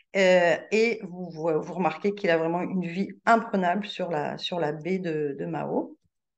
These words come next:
On est donc sur une formule all inclusive vingt-quatre heures sur vingt-quatre dans cet hôtel. Il est composé uniquement de suites, cent trente au total.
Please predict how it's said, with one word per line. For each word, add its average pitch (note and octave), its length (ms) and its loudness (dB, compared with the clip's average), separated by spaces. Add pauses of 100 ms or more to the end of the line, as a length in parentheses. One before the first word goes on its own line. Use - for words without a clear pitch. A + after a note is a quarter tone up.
(840)
On F#3 160 2
est G3+ 100 6
donc G3+ 280 4
sur A#3+ 220 0
une B3+ 100 6
formule A#3 540 0
all C#4 120 4
inclusive A#3 800 0 (120)
vingt-quatre A#3 560 2
heures G#3 160 0
sur F3+ 160 -10
vingt-quatre D#3+ 440 -2
dans G3+ 120 -2
cet F3 240 -4
hôtel. F#3+ 560 -2 (500)
Il G#3 140 4
est A3+ 100 4
composé A#3+ 640 2
uniquement C4+ 460 4
de F#3 140 -2
suites, - 640 -12
cent G#3+ 320 -2
trente F#3 560 -4
au G#3+ 80 2
total. E3+ 760 -2